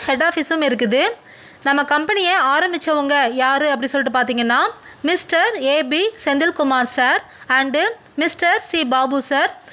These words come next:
செந்தில்குமார் சார் மேனேஜிங் டைரக்டரா இருக்கிறாங்க. பாபு சார் சீஃப் எக்ஸிக்யூட்டிவ் ஆஃபீஸரா இருக்கிறாங்க.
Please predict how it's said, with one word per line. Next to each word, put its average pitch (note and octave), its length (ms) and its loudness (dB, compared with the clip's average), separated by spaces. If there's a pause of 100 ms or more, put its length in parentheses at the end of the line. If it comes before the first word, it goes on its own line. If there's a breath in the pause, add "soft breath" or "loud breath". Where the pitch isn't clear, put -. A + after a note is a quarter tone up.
(240 loud breath)
செந்தில்குமார் E4 680 2
சார் F#4+ 340 0
மேனேஜிங் C#4+ 500 0
டைரக்டரா C4+ 440 2
இருக்கிறாங்க. B3+ 400 -2 (500 loud breath)
பாபு D#4 340 2
சார் F4+ 280 0 (200)
சீஃப் G4+ 260 -2
எக்ஸிக்யூட்டிவ் E4 600 -2 (100)
ஆஃபீஸரா C4+ 580 0
இருக்கிறாங்க. B3 420 0